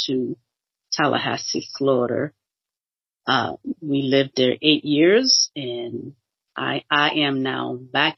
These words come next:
in Cleveland, Ohio, with my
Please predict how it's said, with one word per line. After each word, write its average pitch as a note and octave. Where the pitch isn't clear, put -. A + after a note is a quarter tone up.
in C#3
Cleveland, C3
Ohio, B2+
with C3+
my A#2+